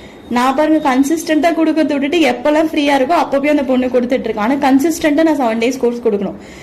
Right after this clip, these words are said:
அப்ப அந்த பொண்ணுக்கு நான் actually என்ன சொன்னேன்னா, அந்த பொண்ணு actually லவ் பண்ணுது சரிங்களா, வயசு பதினேழு தான், கிட்டு.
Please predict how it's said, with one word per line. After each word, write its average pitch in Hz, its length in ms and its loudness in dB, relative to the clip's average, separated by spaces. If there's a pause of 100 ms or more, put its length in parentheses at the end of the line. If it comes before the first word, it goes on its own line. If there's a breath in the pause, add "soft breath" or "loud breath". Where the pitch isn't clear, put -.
(200 loud breath)
அப்ப - 240 0
அந்த 226 280 2
பொண்ணுக்கு 330 500 2
நான் 247 260 0
actually 294 240 0
என்ன 262 200 0
சொன்னேன்னா, 233 300 -2
அந்த 254 200 0
பொண்ணு 262 400 2
actually 262 200 0
லவ் 247 280 0
பண்ணுது 214 320 -2
சரிங்களா, 220 340 0
வயசு 277 380 2
பதினேழு 262 480 2
தான், 254 160 0
கிட்டு. 247 580 -2